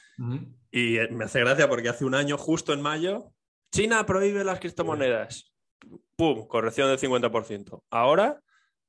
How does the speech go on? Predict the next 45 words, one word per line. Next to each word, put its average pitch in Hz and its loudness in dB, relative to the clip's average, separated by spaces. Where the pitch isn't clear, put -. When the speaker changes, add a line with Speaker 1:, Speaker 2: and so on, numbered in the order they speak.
Speaker 2:
mm, 120 -8
noticias 131 0
positivas 139 -2
por 120 -4
parte 127 0
de 117 0
China. 104 -10
Sí - -8
que 156 2
puede 160 4
tener 139 2
sen-, 135 0
es, 120 -2
eh, 165 -8
<laughs> - -2
una 131 0
teoría 127 2
de 127 4
la 127 2
conspira-, 120 -2
conspiración, 120 0
pero 131 2
tiene 131 0
sentido 135 -2
eso 117 -4
que 107 -6
dices, 120 -6
el 113 -2
Speaker 1:
Ah, 113 2
Speaker 2:
anzuelo. 139 2
Speaker 1:
lógico, 120 -6
¿no? 147 -8
De 139 -6
que, 117 2
que 117 -2
el 113 -2
sueño 120 -2
de 117 2
que 110 -4
los 107 -6
libere 104 0
de 101 -2
no 98 -14
sé 95 -12
qué. 90 -14